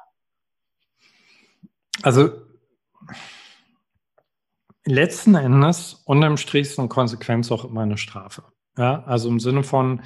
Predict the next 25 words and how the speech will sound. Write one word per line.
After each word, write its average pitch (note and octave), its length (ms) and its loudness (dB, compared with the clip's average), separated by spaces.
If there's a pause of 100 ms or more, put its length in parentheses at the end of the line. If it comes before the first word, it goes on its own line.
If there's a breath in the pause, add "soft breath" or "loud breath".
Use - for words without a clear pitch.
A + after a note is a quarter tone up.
(280 loud breath)
wenn B2 160 2
ich B2 140 -2
den C3 160 2
Flieger B2+ 340 -2
verpasse, C3 640 -2
bestrafe A#2 640 -2
ich - 140 -6
mich. - 340 -20 (300)
Ja, A2+ 220 -4
ich C3 140 -8
bestrafe A2+ 440 0
mich B2+ 180 0
damit, D3 280 -2
ich - 120 -14
habe A#2 120 -8
den A#2+ 180 -2
Flieger A#2+ 260 0
verpasst. A#2+ 520 -4 (400 loud breath)
Aber, C#3+ 460 2 (400 loud breath)
äh, C3 100 2
für A#2 200 -4
mich D3 200 4
ist - 80 -14
der D3 100 4
Unterschied, C#3+ 640 0